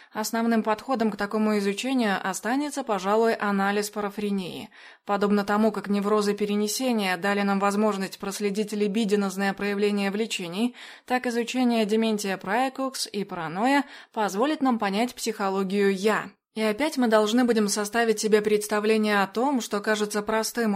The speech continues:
у нормального человека на основании изуродованного и преувеличенного в патологических случаях. Но нам всё же открываются ещё некоторые другие пути, ведущие к более близкому знакомству с нарцизмом,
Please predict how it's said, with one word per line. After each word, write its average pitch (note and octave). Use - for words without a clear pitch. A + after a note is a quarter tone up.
у A#3+
нормального G#3+
человека B3+
на B3+
основании A3
изуродованного G3
и G3+
преувеличенного G3+
в C#4
патологических G#3
случаях. G3
Но G#3
нам C#4+
всё C#4+
же C4+
открываются B3+
ещё C4
некоторые G#3
другие G#3+
пути, A#3
ведущие A3+
к G3+
более G#3+
близкому A3
знакомству G#3+
с G#3
нарцизмом, A3